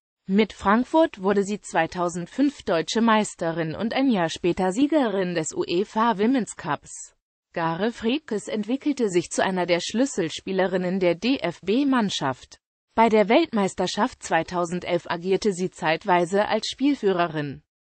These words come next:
Im August zweitausendelf beendete sie ihre Laufbahn in der D-F-B-Auswahl. Mit einhundertdreißig Länderspielen belegt sie den zehn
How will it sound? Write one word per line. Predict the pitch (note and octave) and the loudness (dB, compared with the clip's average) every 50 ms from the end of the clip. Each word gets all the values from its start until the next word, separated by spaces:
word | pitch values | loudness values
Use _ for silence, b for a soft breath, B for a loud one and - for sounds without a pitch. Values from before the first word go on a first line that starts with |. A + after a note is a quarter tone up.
| _ _ _ | _ _ _
Im | - A3 G#3+ F#3 | 6 6 6 6
August | - - F3 - A3+ C#4+ D4+ - - - | 2 -4 -4 -2 -2 -2 -2 -4 -10 -12
zweitausendelf | - - F3 E3 D#3+ - F#3 F3 F3 E3 F3+ F3 - - F3 E3 - | -2 0 0 0 0 -2 -4 -4 -2 -2 -4 -6 -2 -2 -2 -2 -2
beendete | - G#3 G3+ - G3+ A3+ C4 D4 D#4 - - A#3+ | -2 -2 0 2 2 2 2 2 0 0 -2 -2
sie | G3+ A3 A#3 | -2 -2 -2
ihre | - F#3 F#3 E3 E3 | -2 -2 -2 -2 0
Laufbahn | D#3+ D#3+ D#3 G3 G#3+ - - - G#3+ A3 A3+ A#3 | 0 2 2 0 0 -2 -6 -6 -4 -4 -4 -6
in | - - G#3 G#3+ | -6 -6 -4 -4
der | A#3 A3+ | -2 -2
D-F-B-Auswahl. | A3+ B3 - - B3+ C4 - - - F#3+ F#3 G3+ G#3 - - D#3+ D3+ - - D#3 D3 C#3+ C3 A#2 B2 - - _ _ _ _ _ _ - | -2 -2 -2 -2 -2 -4 -6 -2 0 2 2 2 0 -2 -4 -6 -6 -6 -6 -4 -2 -2 -2 -4 -6 -12 -18 _ _ _ _ _ _ -2
Mit | A#3+ A3 - - | -2 -2 0 0
einhundertdreißig | C4+ C#4+ D4 C#4 A#3 A3 F#3+ F#3 F3+ F3+ F#3 - F3+ F3 G3 C#4 C#4+ - A#3 G3+ - | 0 0 0 0 -2 -2 0 0 0 0 0 -2 -2 0 0 0 -2 -2 -6 -6 -4
Länderspielen | F#3 F3 D#3 D#3+ D#3+ E3+ F3+ G3 - - G#3 F#3+ F3 F3 F3 F3+ | -4 -4 -2 -2 -2 -2 -2 -4 -6 -8 -6 -4 -4 -2 -2 -2
belegt | F3+ F3 F3 G3+ B3+ C4+ - - - | -2 0 0 0 0 0 -4 -10 -12
sie | - G3 | -8 -4
den | E3+ F#3 F3 F3 | -2 -2 -2 -2
zehn | - - A3+ A#3 F3+ D3 C3+ - | -4 -4 -2 -2 -2 -4 -6 -10